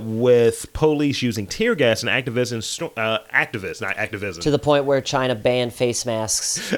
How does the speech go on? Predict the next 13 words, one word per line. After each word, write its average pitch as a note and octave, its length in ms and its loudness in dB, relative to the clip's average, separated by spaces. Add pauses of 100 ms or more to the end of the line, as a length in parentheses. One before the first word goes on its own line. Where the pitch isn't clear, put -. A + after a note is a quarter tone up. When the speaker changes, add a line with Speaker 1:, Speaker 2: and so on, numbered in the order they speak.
Speaker 1:
<laughs> - 120 -12
Activism. G#2 680 -2 (560)
Speaker 2:
Activism? C#3 640 2
Speaker 1:
<laughs> F#3 80 -6
Oh, - 40 -4 (120)
activism D3 720 4 (120)
is, C#3 280 0
is D#3 140 0
str-, - 240 -8
<laughs> - 140 -8 (1900)
they're D3+ 140 6
storming D#3+ 600 2
Parliament? G3 520 -2